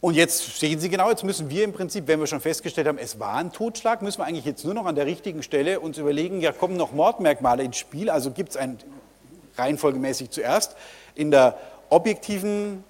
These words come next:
im objektiven Tatbestand ein Mer-, Mordmerkmal der zweiten Gruppe, das einschlägig ist, oder im subjektiven Tatbestand ein Mordmerkmal der ersten und dritten Gruppe. Jetzt nur eine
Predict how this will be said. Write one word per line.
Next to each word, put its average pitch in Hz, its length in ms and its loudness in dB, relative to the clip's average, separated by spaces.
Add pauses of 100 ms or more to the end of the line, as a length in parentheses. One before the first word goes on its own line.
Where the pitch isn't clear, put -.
im - 160 -4
objektiven 170 460 -2
Tatbestand 170 480 0
ein 139 120 -2
Mer-, 143 200 -2
Mordmerkmal 151 480 -2
der 117 120 -4
zweiten 143 440 -6
Gruppe, 196 340 2
das 185 160 -2
einschlägig 185 640 -6
ist, 202 200 -4
oder 165 420 4 (460)
im 135 100 -6
subjektiven 170 560 -6
Tatbestand 165 580 0
ein 139 160 -4
Mordmerkmal 151 460 4
der 143 100 0
ersten 147 280 -4
und 143 120 -2
dritten 180 280 -2
Gruppe. 120 300 -4 (840)
Jetzt - 500 -4 (160)
nur 147 160 -4
eine 131 420 -4